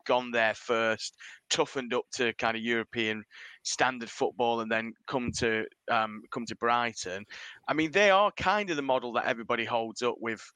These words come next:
the amount of sales that they brought in. It, do, how do you see it working? Do, do you see it as a,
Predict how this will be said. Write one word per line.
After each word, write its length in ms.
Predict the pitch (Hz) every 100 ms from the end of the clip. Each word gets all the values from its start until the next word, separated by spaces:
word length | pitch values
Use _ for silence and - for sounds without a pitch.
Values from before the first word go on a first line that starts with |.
| - - -
the 60 | 117
amount 340 | 120 120 82
of 180 | 113 101 90 -
sales 480 | - - 123 113 110
that 180 | 117 98
they 80 | 110
brought 500 | - 117 107 107 143
in. 380 | 123 73 101 131 - - - - _ -
It, 120 | 156 160
do, 120 | - 147
how 220 | 185 254 254
do 120 | 240
you 180 | 240 233
see 260 | - 220
it 80 | 165
working? 640 | 139 160 190 196 - 110 104
Do, 180 | 131 135
do 100 | 147
you 140 | 180
see 320 | 170 - 190 180
it 80 | -
as 260 | 139 143
a, 200 | 139 123